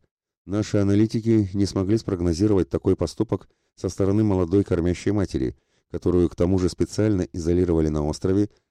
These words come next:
дабы исключить риск заражения. Поступить так она могла только в ситуации,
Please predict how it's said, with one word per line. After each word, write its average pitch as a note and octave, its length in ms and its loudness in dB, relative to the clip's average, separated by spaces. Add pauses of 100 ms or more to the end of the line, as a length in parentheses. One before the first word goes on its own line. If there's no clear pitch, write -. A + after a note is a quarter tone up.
(100)
дабы A2 360 2
исключить A2 500 -2
риск E2+ 280 0
заражения. E2 600 0 (580)
Поступить F#2 440 -2
так - 160 -2
она F#2+ 160 0
могла F#2 240 0
только F#2 280 -2
в - 40 -14
ситуации, E2 680 -4